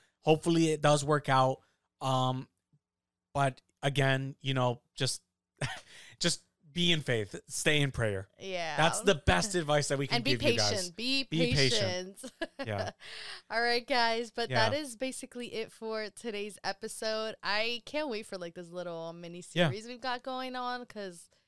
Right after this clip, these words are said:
Speaker 1: The next one that we're
Speaker 2: we got
Speaker 1: gonna
Speaker 2: a lot
Speaker 1: do,
Speaker 2: of juicy topics.
Speaker 1: the next
Speaker 2: Uh,
Speaker 1: one that we're gonna do is more in depth of dating and preparation.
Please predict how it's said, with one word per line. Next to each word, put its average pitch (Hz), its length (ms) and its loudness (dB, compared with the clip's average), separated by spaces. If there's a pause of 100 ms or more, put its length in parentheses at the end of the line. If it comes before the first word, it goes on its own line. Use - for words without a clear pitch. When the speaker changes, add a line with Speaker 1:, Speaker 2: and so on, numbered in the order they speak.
Speaker 1:
The 160 80 2
next 165 280 2
one 196 140 2
that 180 120 4
we're 165 80 2
Speaker 2:
we - 20 0
got 269 200 8
Speaker 1:
gonna - 20 4
Speaker 2:
a 240 120 8
lot 240 80 8
Speaker 1:
do, 226 80 4
Speaker 2:
of 151 60 -4
juicy 240 360 -6
topics. 156 760 -10
Speaker 1:
the 143 120 0
next 165 300 0
Speaker 2:
Uh, 185 40 2
Speaker 1:
one 165 100 0
that 156 120 2
we're 147 120 0
gonna 139 200 0
do 131 280 0
is 120 200 -2
more 127 480 2
in 131 220 0
depth 123 340 2
of 120 300 -2
dating 135 500 -2
and 117 220 -2
preparation. 110 800 -2